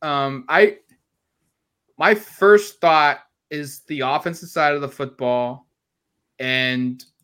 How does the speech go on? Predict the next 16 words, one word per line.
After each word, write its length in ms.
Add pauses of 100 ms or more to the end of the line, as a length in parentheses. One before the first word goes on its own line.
(160)
I 120
would 220
look 220
at 280
either 360 (160)
Bo 180
Nix 340
doing 340
something 380
like 160
a 60
completion 480
percentage, 840 (480)
um, 580 (400)
fewest 300
interceptions, 1160